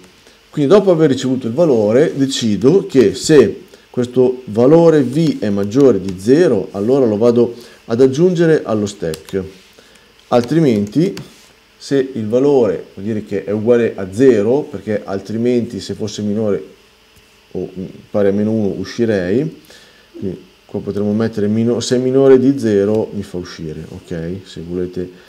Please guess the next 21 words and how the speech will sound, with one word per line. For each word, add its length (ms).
generalizzare. 920
Quindi 260
qua 160
nell'else 680
invece 640
estraggo 800
l'ultimo 480
valore 540
che 100
c'è 140
in 100
cima 380
al 160
nostro 260
stack. 520
Quindi 180
qua 200
facciamo 560
estraggo 960
ultimo 720
valore, 720